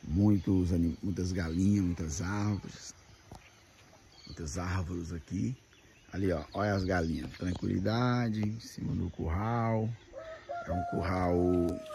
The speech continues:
simples, mas com muito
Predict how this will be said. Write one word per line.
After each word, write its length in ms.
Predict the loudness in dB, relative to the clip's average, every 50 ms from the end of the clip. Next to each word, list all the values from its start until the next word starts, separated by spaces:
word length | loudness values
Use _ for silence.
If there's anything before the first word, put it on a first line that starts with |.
| -12 -12 -14 -16 -18 -20 -20 -20 -20 -20 -20 -20 -14
simples, 920 | -8 -6 -4 2 6 8 10 10 8 8 4 2 2 2 2 -2 -4 -6 -8 -16 -20 -20 -20 -20 -20 -20 -20 -16 -10
mas 680 | -6 -4 -2 0 0 0 -2 -2 -4 -8 -10 -12 -14 -18 -20 -20 -20 -20 -20 -20 -20 -20 -20 -20 -20 -20 -20 -20 -10
com 180 | -6 -2 0
muito 880 | 0 2 4 6 8 8 8 6 6 4 6 6 6 6 6 4 4